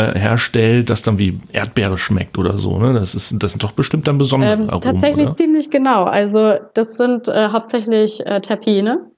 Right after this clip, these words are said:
Speaker 2: Und, äh, zum Beispiel macht das eben auch, mei-, also den Pilz, den ich benutzt hab, der macht das eben auch. Meine Basis war ja Johannisbeertrester und dann gibt man diesen Pilz dazu und dann produziert der Pilz tatsächlich Aromen. Und das kommt eben,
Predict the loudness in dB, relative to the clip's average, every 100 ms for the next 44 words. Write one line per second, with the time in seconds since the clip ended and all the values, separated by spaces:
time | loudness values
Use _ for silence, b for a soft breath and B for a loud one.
0 | B B B B 0 2 4 2 0 -2
1 | -2 -2 0 0 0 -2 -2 -4 -6 0
2 | 0 2 -2 -2 -2 -2 -2 0 -2 0
3 | -2 -2 0 2 0 0 0 -2 -2 -4
4 | -4 -16 B B -2 0 0 0 0 2
5 | 2 2 2 0 -2 _ -2 0 2 2
6 | 0 -2 2 4 4 2 0 0 0 0
7 | -2 0 -2 0 -2 -4 -4 -4 -2 -2
8 | -6 -4 -2 0 -2 -2 0 0 0 -2
9 | 0 -2 0 0 0 -4 B B B 0
10 | 2 2 2 0 0 -2 -2 2 2 0
11 | -4 -2 0 2 0 0 -4 -2 0 2
12 | 2 0 -2 -4 2 2 2 0 0 0
13 | -2 0 0 -2 -4